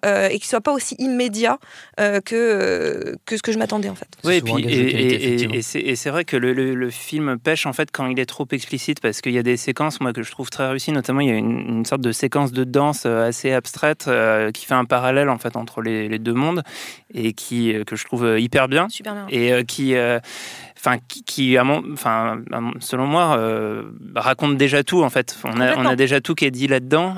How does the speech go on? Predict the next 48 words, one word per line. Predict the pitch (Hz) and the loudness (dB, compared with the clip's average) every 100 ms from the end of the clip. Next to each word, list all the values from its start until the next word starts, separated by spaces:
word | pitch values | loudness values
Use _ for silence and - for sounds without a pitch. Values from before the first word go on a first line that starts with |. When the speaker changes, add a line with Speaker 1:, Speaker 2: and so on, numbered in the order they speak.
| - | -4
Speaker 3:
euh, | 117 110 - | -2 -2 2
par, | 135 131 | 4 4
par | 117 127 | 4 2
de | 127 | 2
la | |
mise | 123 127 | 2 2
en | 123 | 2
scène, | 131 151 156 139 | 2 2 2 2
par, | 123 123 | 4 6
euh, | 110 107 107 | 4 4 2
vraiment | 110 123 127 | 0 2 2
un | |
moment, | 120 120 135 131 120 | 2 2 4 2 0
euh, | 113 | -4
très | - 131 123 123 117 117 | -4 0 2 2 0 0
émotionnel | 120 113 127 127 135 131 | -2 0 0 2 2 2
et, | 107 104 | 0 0
euh, | 101 98 - - - - - - | -2 -4 -8 -14 -14 -16 -16 -10
et | 123 104 | -6 -2
voilà, | 101 135 | 2 2
qui | - 113 | 0 0
fonctionne, | 131 120 143 143 | 0 2 2 4
euh, | 117 113 113 110 110 | 2 0 -2 -4 -6
qui | - | -8
fonctionne | - 120 139 143 | -6 -2 0 2
en | 131 | 0
tant | 131 | 0
que | |
tel. | 127 123 - - - - - | 0 -2 -4 -14 -14 -12 -2
Et, | 123 117 | 2 4
euh, | 120 123 120 120 - - - | 4 2 0 -2 -6 -8 -2
après, | 131 - 185 | 0 2 4
moi, | 180 156 | 4 2
ce | - | 0
que, | - | -6
il | 147 127 | -6 0
y | 127 | 2
a, | 127 | 2
il | 127 | 4
y | |
a | 127 | 4
un, | 127 | 4
il | 120 | 2
y | 123 | 2
a | |
un | 131 | 0
autre | 147 156 | 2 0
aspect | 147 175 180 | 2 2 2